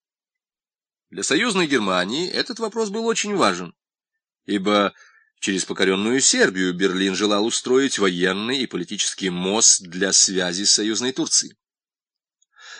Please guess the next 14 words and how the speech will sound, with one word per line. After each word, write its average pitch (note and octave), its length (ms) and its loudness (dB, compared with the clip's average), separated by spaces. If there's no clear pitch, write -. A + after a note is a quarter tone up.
Людендорф F3+ 800 2
не A3 120 -2
считал, G3 580 2
что - 300 2
с F#3 80 2
сербами E3 500 2
все D#3 300 -2
покончено, D3 680 -4
как C#3+ 180 -2
заявлял C3+ 380 2
Потиорек. C3+ 720 0
Потиорек F3+ 800 2
слишком E3+ 600 2
разбегался. C3+ 1000 2